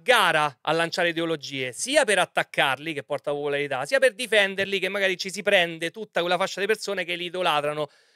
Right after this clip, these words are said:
Quindi sono quei, i casi più strani in cui definire. E anche se un avvocato ti, ti spiegasse, come Angelo Greco quando fa le, le disamine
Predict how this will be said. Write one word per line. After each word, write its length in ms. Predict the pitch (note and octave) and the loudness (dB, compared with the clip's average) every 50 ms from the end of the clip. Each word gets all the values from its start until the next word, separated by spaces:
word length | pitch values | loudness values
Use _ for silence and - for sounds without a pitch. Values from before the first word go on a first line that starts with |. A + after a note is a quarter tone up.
| _ _ | _ _
Quindi 220 | _ D4 C#4 A3 | _ -8 -8 -2
sono 240 | E3+ G#3 G3 G3+ - _ | 2 2 2 2 0 _
quei, 200 | - A3+ A3+ - - | 2 2 2 2 -2
i 120 | G3+ G#3 | -4 0
casi 300 | - - - G3+ G#3+ A3 | 2 2 2 2 0 -4
più 160 | - B3+ D4 | -6 -6 -6
strani 240 | - - - B3 G3 | -4 0 0 0 0
in 60 | F3 - | 0 -4
cui 80 | - | -6
definire. 400 | F3 E3+ D3 F3 D3+ C#3 C#3+ - | -6 -6 -6 -6 -6 -6 -6 -6
E 180 | - - A3+ D4+ | -2 -2 2 4
anche 680 | D#4+ D#4 C4 F#3+ F3 D#3+ D3 - - - D#3+ D3 C#3 - _ _ _ _ | 4 4 4 2 -2 -4 -8 -10 -8 -4 -2 -2 -2 -2 _ _ _ _
se 200 | _ - - C4 | _ -2 2 4
un 80 | C4 B3+ | 4 4
avvocato 480 | A#3 G3+ E3 G3 A3 A3 A#3+ F#3+ F#3+ F3 | 4 2 2 2 2 2 0 -2 -2 -6
ti, 240 | - G3 F#3+ F3+ _ _ _ _ | -8 -10 -12 -12 _ _ _ _
ti 140 | - G#3 | -12 -10
spiegasse, 680 | F#3 - - G3 G#3 G3 F3 G3+ F3+ D#3 C3 - - - | -10 -10 -2 0 2 4 4 4 4 2 0 -2 -8 -10
come 140 | D3 E3 E3+ F3+ | -8 -6 -4 -4
Angelo 280 | F3+ D#3+ E3 E3+ E3+ | -4 -4 -6 -6 -2
Greco 200 | E3+ G3+ F#3 D#3 D#3+ | -2 -2 -2 -2 -4
quando 160 | D#3+ D#3 D#3 | -4 -4 -4
fa 100 | D#3 D#3+ | -4 -4
le, 160 | D#3 D#3 D3+ | -4 -4 -4
le 140 | - C#3+ D#3 | -6 -8 -8
disamine 640 | D3 D3 C#3 E3+ E3 F3 E3+ E3 D#3 D3+ D3+ D3 | -8 -6 -4 -2 -2 -2 -2 -2 -2 -2 -2 -2